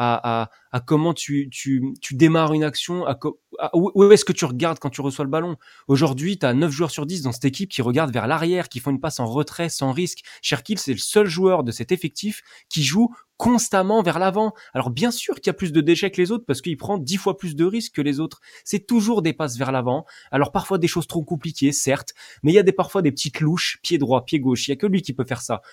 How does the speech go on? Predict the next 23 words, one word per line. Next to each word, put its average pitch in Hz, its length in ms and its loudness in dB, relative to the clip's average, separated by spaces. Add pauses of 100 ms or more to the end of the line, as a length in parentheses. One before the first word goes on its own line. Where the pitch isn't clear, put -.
Ça 156 140 0
peut 190 100 0
paraître 190 300 0
un 160 40 0
peu 165 120 -4
superflu, 151 520 -4
mais 156 100 0
n'empêche 127 300 -2
que 131 100 -4
le 117 60 -2
jeu, 143 220 0
il 131 100 -8
progresse. 160 540 0 (260)
Il 117 100 0
met 180 100 6
des 196 100 6
pressions 185 280 -2
sur 175 140 -4
les 170 40 -2
défenseurs, 165 560 -2
ses 117 200 -6
passes, - 520 -2 (240)
appel, 165 520 4